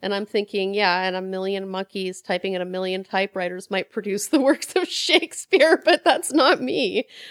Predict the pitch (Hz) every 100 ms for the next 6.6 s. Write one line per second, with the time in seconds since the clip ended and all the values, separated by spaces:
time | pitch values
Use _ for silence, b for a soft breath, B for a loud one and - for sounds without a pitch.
0 | B 240 262 269 277 - 233 240 240 -
1 | 220 214 214 214 208 - 190 - - 220
2 | 208 220 202 196 - - 196 - 220 175
3 | - _ _ _ _ _ - 196 196 190
4 | 190 190 190 _ - 196 196 214 233 220
5 | 202 202 196 190 180 180 185 185 - 190
6 | 190 185 185 180 175